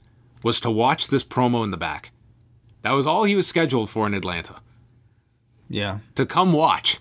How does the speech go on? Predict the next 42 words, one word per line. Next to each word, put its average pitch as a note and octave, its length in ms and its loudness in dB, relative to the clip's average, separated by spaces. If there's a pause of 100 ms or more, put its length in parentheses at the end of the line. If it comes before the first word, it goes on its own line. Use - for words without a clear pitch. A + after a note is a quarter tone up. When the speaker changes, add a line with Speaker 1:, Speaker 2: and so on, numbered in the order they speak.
(120)
Speaker 2:
Mm-hmm. G#2+ 280 -4 (920)
Guys A#2+ 240 0
are A#2+ 100 -2
flown A#2+ 340 -2
in A#2 240 -2
to A2 140 -6
do G#2+ 160 -2
less. A2 480 -8
Speaker 1:
Hey, B2+ 280 -6 (160)
Le-, F2+ 240 -6
Reigns A#2 680 2
does G2 260 -6
not G#2+ 200 0
take G#2+ 320 -4
nights G2+ 260 -4
off. A#2+ 380 -6
Speaker 2:
Yeah. F2+ 160 -6 (560)
Speaker 1:
Even G2+ 240 -2
if G#2 80 -2
it's - 160 -6
to G#2 80 -6
watch F#2+ 300 -2
on G2 120 -4
the G2 60 -4
monitor. G#2 400 -4 (1200)
Then G#3 220 2
we D4 120 4
had C#3 120 0
the - 60 0
strangest G2+ 600 -2
part E2+ 180 -6
of D#2 100 -16
this. - 260 -12 (160)
He C#3+ 120 -4
said, D#3 320 2
"I D3 80 0
respect C#3 540 0
you. D#2+ 180 -12 (500)
So C3 480 0
out D3+ 140 2
of C3+ 120 -2
respect, D#3+ 480 -2